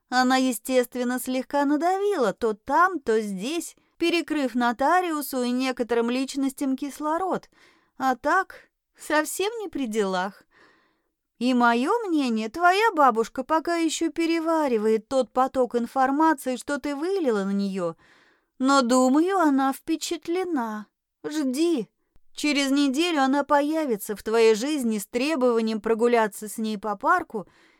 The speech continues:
и поесть мороженого, ну или ещё чего, что придумает.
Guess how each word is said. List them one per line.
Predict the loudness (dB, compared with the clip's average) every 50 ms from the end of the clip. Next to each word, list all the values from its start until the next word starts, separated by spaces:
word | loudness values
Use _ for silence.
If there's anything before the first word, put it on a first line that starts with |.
| _ _ -2
и | 0 0
поесть | 2 4 2 2 2 0 -2 -4 -4 -4
мороженого, | -2 -2 0 0 2 2 2 2 0 0 -2 -2 -2 -2 -2 -4 -4 _ _ _ _ _ _ _ -4
ну | 0 2 2 4
или | 4 2 2 0
ещё | 0 -2 -4 -6 -6 -4 -4 -2 -2
чего, | -4 -4 -4 -4 -2 -2 -4 -4
что | -4 -4 -4 -4 -2
придумает. | -4 -6 -6 -4 -4 -4 -4 -4 -6 -6 -8 -8 -10 -12 _